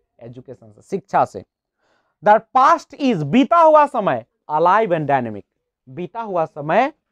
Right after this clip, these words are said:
जीवित और गतिशील रहता है, जीवित और गतिशील रहता है, मरता नहीं है। उसी के आधार पर हम आने वाली घटनाओं के बारे में पता लगाते हैं या आगे का जीवन तय करते हैं। The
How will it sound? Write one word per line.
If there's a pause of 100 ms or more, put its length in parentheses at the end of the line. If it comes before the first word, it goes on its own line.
(180)
जीवित
और (300)
गतिशील
रहता
है, (260)
जीवित
और (360)
गतिशील
रहता
है,
मरता (200)
नहीं
है।
उसी
के
आधार
पर (220)
हम (140)
आने
वाली
घटनाओं
के
बारे
में
पता
लगाते
हैं (200)
या
आगे
का
जीवन
तय
करते
हैं। (800)
The